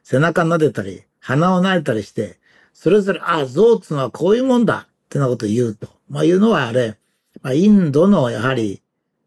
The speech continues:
えー、まあ、ことわざっていうか、そういうものであるってことは納得できますね。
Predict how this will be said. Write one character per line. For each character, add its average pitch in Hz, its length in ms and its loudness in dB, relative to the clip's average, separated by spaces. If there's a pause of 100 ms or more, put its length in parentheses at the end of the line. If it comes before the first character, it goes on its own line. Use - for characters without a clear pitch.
(240)
え 117 560 -6
ー、 - 20 -12
ま 127 80 -4
あ、 117 40 -6
こ 123 120 -6
と 131 120 2
わ 123 80 4
ざ 127 140 0
っ 110 40 -2
て - 140 -8
い - 20 -4
う - 20 -4
か、 123 120 -4
そ 139 140 0
う - 20 4
い 143 40 2
う 143 40 0
も 151 120 0
の 143 80 -2
で 143 80 -4
あ 160 80 -2
る 165 60 -4
っ - 40 -6
て 196 100 -8
こ 202 60 -6
と 214 80 0
は 185 60 0
納 123 180 -2
得 127 200 -6
で 117 120 -4
き 123 60 -2
ま 117 120 -2
す - 120 -10
ね。 202 300 2